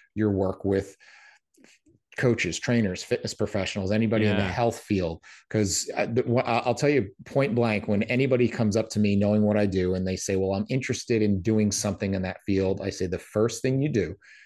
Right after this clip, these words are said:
Speaker 1: is you're gonna read John Berardi's Changemaker." That's the
Speaker 2: Nice.
Speaker 1: first thing I tell them to do every single time. And I said, "When you're done reading that, then I'll have a conversation with you."
Speaker 2: Mm,
Speaker 1: So,
Speaker 2: awesome.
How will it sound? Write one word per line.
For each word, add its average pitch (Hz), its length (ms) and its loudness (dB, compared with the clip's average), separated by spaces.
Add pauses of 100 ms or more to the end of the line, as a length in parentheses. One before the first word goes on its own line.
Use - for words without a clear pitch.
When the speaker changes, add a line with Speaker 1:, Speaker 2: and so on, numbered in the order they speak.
(360)
Speaker 1:
is 98 200 2
you're 101 80 2
gonna 101 140 2
read 101 240 2
John 101 280 0
Berardi's 95 420 0
Changemaker." 85 560 -8 (480)
That's 95 240 0
the 101 60 -4
Speaker 2:
Nice. - 200 -12
Speaker 1:
first 113 220 2
thing 107 120 2
I 101 60 0
tell 98 220 -2
them 98 100 0
to 95 60 0
do 95 160 -2
every 104 180 2
single 95 240 -2
time. 90 220 -6
And 95 100 -2
I 98 60 -2
said, 98 160 -4
"When 104 100 2
you're 101 100 2
done 123 300 0
reading 120 300 4
that, 104 260 -2 (160)
then 110 300 0
I'll 107 100 2
have 98 180 0
a 95 40 -2
conversation 87 640 -6
with - 120 -20
you." - 60 -20 (440)
Speaker 2:
Mm, 98 180 -8 (220)
Speaker 1:
So, 101 220 2
Speaker 2:
awesome. 95 320 0